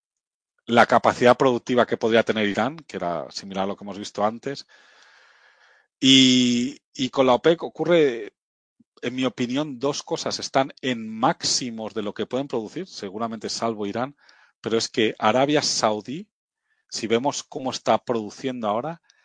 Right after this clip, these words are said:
está en un nivel máximo que solo ha podido aguantar en los últimos, desde enero de dos mil cinco, la producción que está haciendo Arabia Saudí la ha podido aguantar solo dos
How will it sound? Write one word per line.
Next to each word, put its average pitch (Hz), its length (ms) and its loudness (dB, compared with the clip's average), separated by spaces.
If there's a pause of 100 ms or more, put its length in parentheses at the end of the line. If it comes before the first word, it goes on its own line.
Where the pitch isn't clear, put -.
(180)
está 107 560 0 (260)
en 117 160 -6
un 156 200 -8
nivel 117 420 -2 (160)
máximo 151 960 -4 (480)
que 131 160 -4
solo 165 400 2
ha 151 80 6
podido 131 300 0
aguantar 110 720 -2 (240)
en 117 140 -4
los 113 220 -8
últimos, 120 460 -8
desde 101 400 -6 (100)
enero 143 300 -2
de 117 80 -4
dos 104 140 -8
mil 117 180 -8
cinco, 139 500 -14 (380)
la 120 160 6
producción 120 360 -2
que 160 100 -4
está - 160 0
haciendo 127 260 -4
Arabia 113 240 -2
Saudí 104 400 -10 (300)
la 113 140 0
ha - 20 6
podido 135 220 2
aguantar 117 280 -2
solo 147 460 -8 (580)
dos 120 560 0